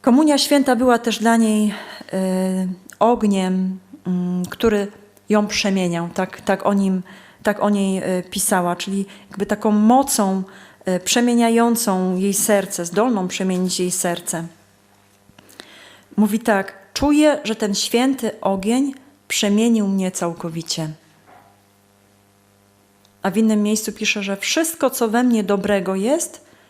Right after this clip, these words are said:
sprawiła to Komunia Święta. Jej wszystko zawdzięczam”.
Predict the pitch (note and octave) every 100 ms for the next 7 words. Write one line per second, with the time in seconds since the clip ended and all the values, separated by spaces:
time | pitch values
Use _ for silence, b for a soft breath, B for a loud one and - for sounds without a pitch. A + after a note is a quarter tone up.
0 | b - - G#3 G3 C4+ C4+ A#3 A#3 G#3
1 | G3+ - G#3 G#3 G3 F3+ F3 - E3 E3
2 | D#3+ E3 E3 - b b b b b G3
3 | A#3 C4 B3+ - - G3 - F3 F3 E3
4 | E3+ E3 D#3+ D#3+ D#3+